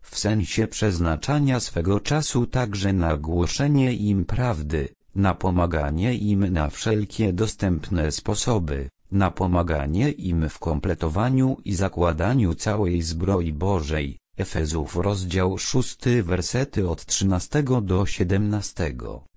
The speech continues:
tak by gdy nadejdzie ów dzień zły, mogli odeprzeć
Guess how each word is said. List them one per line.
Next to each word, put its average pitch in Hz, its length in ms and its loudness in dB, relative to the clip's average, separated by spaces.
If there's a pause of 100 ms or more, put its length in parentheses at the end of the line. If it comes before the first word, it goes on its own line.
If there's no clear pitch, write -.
(120)
tak 92 260 0
by 82 260 -2
gdy 92 280 0
nadejdzie 82 580 0
ów 85 280 0
dzień 107 520 0
zły, 143 380 2 (240)
mogli 104 420 2
odeprzeć 82 680 -2